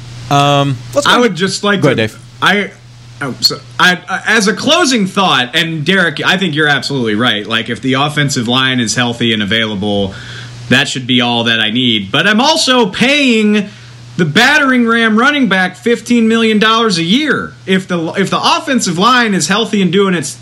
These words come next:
Speaker 2: job, Zeke, go bully somebody into the end zone. Like, we're not scoring touchdowns with a fifteen million dollar running back because the third tight end's not blocking right?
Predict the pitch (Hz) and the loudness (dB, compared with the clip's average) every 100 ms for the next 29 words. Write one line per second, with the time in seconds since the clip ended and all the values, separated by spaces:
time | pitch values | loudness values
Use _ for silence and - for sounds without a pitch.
0 | - 190 220 254 170 165 180 190 - - | -4 2 4 4 2 0 -2 -6 -10 -20
1 | - - - - - 135 175 302 294 - | -20 -20 -20 -20 -8 -2 2 2 2 -4
2 | - 240 302 311 254 185 - - - 202 | -2 0 2 0 -2 -6 -12 -12 -2 0
3 | 294 302 262 285 262 277 262 277 262 240 | 2 0 2 2 2 2 2 0 0 0
4 | 277 320 185 123 104 127 151 151 233 277 | 0 -2 -2 -2 -2 0 0 2 2 2
5 | 269 - 240 247 208 226 233 254 247 240 | 0 -2 0 0 0 -2 0 0 0 0
6 | 233 151 220 220 233 220 226 226 220 208 | -2 0 0 0 2 2 2 2 2 2
7 | 165 160 220 233 254 254 226 185 185 151 | 2 2 0 2 0 0 -2 -2 -2 -2
8 | 151 160 196 220 - 208 196 196 240 208 | -4 0 0 0 0 0 0 0 0 2
9 | 202 190 220 165 233 262 269 294 320 | 0 0 -2 -2 -2 -2 2 2 2